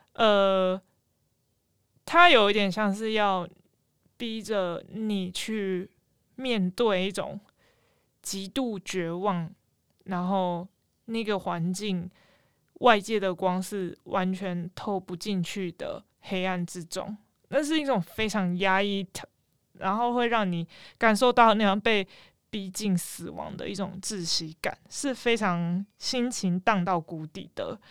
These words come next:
感受。然后我看到一半的时候，其实很，蛮绝望，甚至，甚至是哭出来。然后我有写一篇很短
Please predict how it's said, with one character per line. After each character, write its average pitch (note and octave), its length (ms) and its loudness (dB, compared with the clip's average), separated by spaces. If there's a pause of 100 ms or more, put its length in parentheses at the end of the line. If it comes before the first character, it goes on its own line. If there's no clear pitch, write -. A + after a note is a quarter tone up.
(260)
感 E3 240 0
受。 - 340 -6 (1600)
然 A3 120 4
后 D#4+ 320 10 (100)
我 G3+ 100 -4
看 D4+ 180 2
到 D4 120 8
一 B3 60 4
半 B3+ 160 6
的 - 20 2
时 G#3 80 0
候， A3+ 120 4
其 G#3+ 180 -2
实 A3 140 0
很， G3+ 340 -2
蛮 F#3+ 260 4
绝 F#3 200 2
望， G3 280 4
甚 A#3 200 2
至， A#3+ 240 -2
甚 B3+ 200 0
至 B3+ 120 2
是 B3+ 100 0
哭 A3+ 260 -2
出 A3+ 120 -2
来。 F3+ 100 4
然 F3+ 160 2
后 A3 200 2 (360)
我 G#3+ 160 -2
有 A3+ 220 0
写 F#3+ 380 -2
一 G3+ 100 -6 (180)
篇 G#3 320 0
很 F3+ 340 0
短 F3+ 320 2